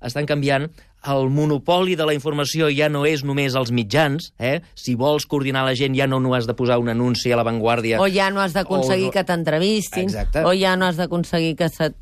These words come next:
Speaker 2: col·locat tal persona, no sé quina
Speaker 1: Exactament.
Speaker 2: tertúlia, perquè els teus, no, no, no, no, ja no va d'això.
Speaker 1: Ja no va d'això. El món ha canviat, hi ha unes altres eines, i resulta que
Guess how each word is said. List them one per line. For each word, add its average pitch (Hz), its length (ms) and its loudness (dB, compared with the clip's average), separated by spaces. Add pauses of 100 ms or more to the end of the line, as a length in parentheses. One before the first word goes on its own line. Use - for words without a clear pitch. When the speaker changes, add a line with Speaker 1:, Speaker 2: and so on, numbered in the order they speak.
(140)
Speaker 2:
col·locat 180 480 0
tal 180 160 0
persona, 180 460 0
no 175 100 -2
sé 180 160 -2
quina 190 160 2
Speaker 1:
Exactament. 185 300 0
Speaker 2:
tertúlia, 185 360 0
perquè 170 220 -2
els 160 160 -2
teus, 202 80 -2
no, 220 160 2
no, 240 140 2
no, 208 180 0
no, 180 300 0 (100)
ja 143 80 0
no 156 100 2
va 180 140 4
d'això. 98 320 -4
Speaker 1:
Ja 120 80 0
no 107 100 2
va 92 140 0
d'això. 101 240 -2 (320)
El 101 160 0
món 127 260 4
ha 127 80 0
canviat, 180 520 0 (180)
hi 117 160 -6
ha 120 80 0
unes 110 320 -2
altres 135 400 0
eines, 220 460 0 (420)
i 123 160 -2
resulta 107 560 -2
que 120 80 -6